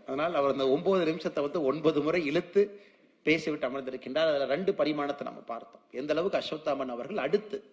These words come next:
இன்னும் ஒரு இருபது ஆண்டுகள் தமிழகத்துல, இந்திய அளவுல ஒரு மிகப்பெரிய ஒரு தலைவராக வருவார் என்பது அவருடைய பேச்சில் நமக்கு தெரிஞ்சது. ரெண்டாவது, ஒரு தேர்ந்த அரசியல்வாதியாக மாறிக்கொண்டிருக்கின்றார் என்பதும் அவருடைய பேச்சு. அந்த ஒன்பது நிமிஷம்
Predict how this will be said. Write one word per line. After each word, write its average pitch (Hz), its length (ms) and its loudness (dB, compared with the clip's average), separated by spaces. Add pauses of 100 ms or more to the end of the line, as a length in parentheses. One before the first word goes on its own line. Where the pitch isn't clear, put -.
(540)
இன்னும் 143 220 -4
ஒரு 135 140 0
இருபது 139 320 2
ஆண்டுகள் 151 360 0
தமிழகத்துல, 131 560 -4
இந்திய 131 440 0
அளவுல 123 240 -2
ஒரு 151 140 0
மிகப்பெரிய 139 400 0
ஒரு 131 140 0
தலைவராக 127 480 0
வருவார் 135 400 0
என்பது 123 280 -2
அவருடைய 131 320 0
பேச்சில் 143 400 0
நமக்கு 117 380 -4
தெரிஞ்சது. 120 380 0 (920)
ரெண்டாவது, 202 440 2
ஒரு 190 220 -4
தேர்ந்த 226 400 2
அரசியல்வாதியாக 170 840 -2
மாறிக்கொண்டிருக்கின்றார் 151 1040 -4
என்பதும் 139 300 -8
அவருடைய 131 340 -6
பேச்சு. 123 240 -12
அந்த 127 180 -8
ஒன்பது 180 420 -2
நிமிஷம் 180 460 -4